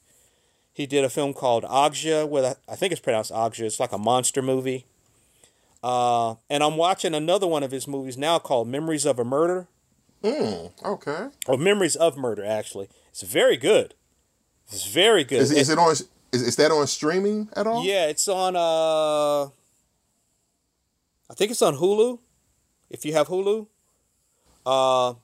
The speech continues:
Speaker 1: but yeah, it's on there. And Song Kang-ho, who plays Nam, he's in that film.
Speaker 2: Ah,
Speaker 1: Yeah, he's in that film
Speaker 2: okay.
Speaker 1: as well. And clearly that guy's a star.
Speaker 2: Yeah.
Speaker 1: When he's on screen, you're, like, you're paying attention to what he's doing.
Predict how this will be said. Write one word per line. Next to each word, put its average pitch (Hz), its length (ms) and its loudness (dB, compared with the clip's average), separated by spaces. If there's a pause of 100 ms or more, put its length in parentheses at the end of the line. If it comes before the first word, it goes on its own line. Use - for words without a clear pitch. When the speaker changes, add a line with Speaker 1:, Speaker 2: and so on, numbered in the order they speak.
(120)
Speaker 1:
but 151 140 -2
yeah, 160 200 2
it's 135 140 -2
on 180 200 0
there. 180 380 2
And 156 240 0
Song 202 300 2
Kang-ho, 196 440 0
who 170 100 -6
plays 170 340 -2
Nam, 160 340 0
he's 160 240 -10
in 151 120 -4
that 151 200 -2
film. 90 280 -14 (1400)
Speaker 2:
Ah, 95 580 4
Speaker 1:
Yeah, 117 120 0
he's 160 280 -6
in - 80 2
that 151 120 2
film 147 160 -4
Speaker 2:
okay. 143 80 -4
Speaker 1:
as 131 60 -4
well. - 100 -8
And 175 200 0
clearly 202 440 -2
that 180 180 -2
guy's 147 280 0
a 117 60 -12
star. 117 380 -4 (1300)
Speaker 2:
Yeah. 131 320 2 (480)
Speaker 1:
When 175 200 0
he's 247 200 2
on 233 120 2
screen, 233 480 0
you're, 185 180 0 (100)
like, 151 280 -2
you're 170 120 -2
paying 208 320 0
attention 175 480 -2
to 135 40 0
what 160 200 0
he's 180 180 -10
doing. 180 460 0